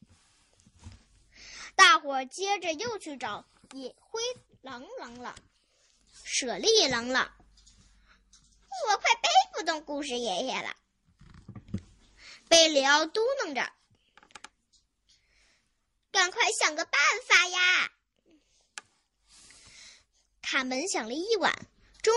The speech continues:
于想出这个富有创意的抬椅子的办法。第二天，大家又出发了。“今天咱们去找谁？”故事爷爷问道。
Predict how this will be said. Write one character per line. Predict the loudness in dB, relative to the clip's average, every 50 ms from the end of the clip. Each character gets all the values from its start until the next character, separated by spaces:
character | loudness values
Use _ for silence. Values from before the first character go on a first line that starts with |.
| 4 4
于 | 2 2
想 | 2 0 0 0 -2
出 | -4 -4 -2 -2 -4 -4
这 | -4 -4
个 | -4 -4 -6
富 | -6 -6 -4 -2
有 | 0 0 0 -2
创 | -4 -8 -4 -4 -4 -2 -2 -4
意 | -4 -6 -6
的 | -6 -4 -4 -4 -4
抬 | -4 -4 -4 -2 0
椅 | 2 2 0 0
子 | -2 -6 -4
的 | 0 0 2
办 | 2 2 2 0
法。 | -2 -2 -2 -2 -2 -4 -12 _ _ _ _ _ _ _ _ _ _ _ -20 -20 -20 -12 _
第 | 4 8 8
二 | 10 10 8 6 0
天， | -6 -8 -8 -8 -8 -8 -12 _ _ _ _ _ _ _
大 | 2 2 2
家 | 2 2 2 2 2
又 | 2 0 -4 -6 -8 -8
出 | -10 -14 -16 -16
发 | -10 -6 -4 -4 -4 -4
了。 | -6 -8 -10 -12 _ _ _ _ _ _ _ _ _ _ _ _ _ _ _ _ _ _ _ _ _ _ _ _ _
“今 | -16 -16 -14 -14 -14 -14
天 | -12 -12 -12 -12 -12
咱 | -12 -12 -12 -12 -12
们 | -14 -16 -16
去 | -16 -16 -16 -16
找 | -14 -14 -14 -14
谁？” | -16 -14 -10 -8 -6 -4 -4 -4 -2 -2 -4 -6 -6 -10 _ _ _ _ _ _ _ _ _ _ _ _ _ _ _ _ -20 _ -20 -20 -20 -20 -20 -20 _ _
故 | -10 -6 -6 -6
事 | -6 -6 -6
爷 | -4 -2 -2 -2
爷 | -2 -2 -2
问 | -4 -4 -4
道。 | -4 -4 -4 -4 -8